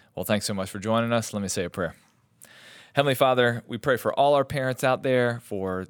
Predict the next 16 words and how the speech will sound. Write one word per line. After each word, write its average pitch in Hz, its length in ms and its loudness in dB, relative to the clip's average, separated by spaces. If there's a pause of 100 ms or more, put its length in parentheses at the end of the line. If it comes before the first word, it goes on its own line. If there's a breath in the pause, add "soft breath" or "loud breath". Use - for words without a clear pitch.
single 120 320 -4
parents, 104 420 -4
married 104 340 -2
parents, 95 440 -6
the - 80 -12
foster 98 400 -6
parents, 95 580 -6
adoptive 107 480 -4
parents, 98 340 -4
grandparents, 120 800 0 (560 loud breath)
and 135 220 2
uncles 143 420 2
who 139 100 0
are 113 140 4
watching 113 420 0
kids 120 680 0